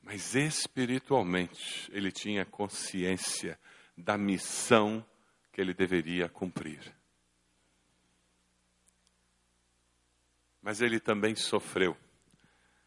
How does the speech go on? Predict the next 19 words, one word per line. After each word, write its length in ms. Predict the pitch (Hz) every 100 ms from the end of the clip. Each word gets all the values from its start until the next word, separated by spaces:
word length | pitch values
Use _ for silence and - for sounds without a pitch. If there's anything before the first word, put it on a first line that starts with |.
| _
naquele 320 | 98 - 123
momento 460 | 110 101 110 117 101
final 760 | - - 107 95 107 110 110 110
da 160 | 104
cruz, 760 | 98 - 85 - - - - - - _ _ _ _ _ _ _ _ _ _ _ _ _ _ _ _ _ _ -
descrito 560 | 104 - 113 110 104
por 200 | - 85
Marcos 720 | 92 101 104 - - - -
com 160 | - 120
muita 500 | 95 98 110 101 90
propriedade. 960 | - 90 85 80 80 - - - - _ _ _ _ _ _ _ _ _ -
Momento 340 | 120 139 139
em 60 | 135
que 260 | - 120
ele 240 | 120 120 117
foi 440 | - - - 120
separado 1160 | - - 127 - - 113 95 107 127 123 120 123
de 220 | - 113
Deus. 760 | - 78 - - - - -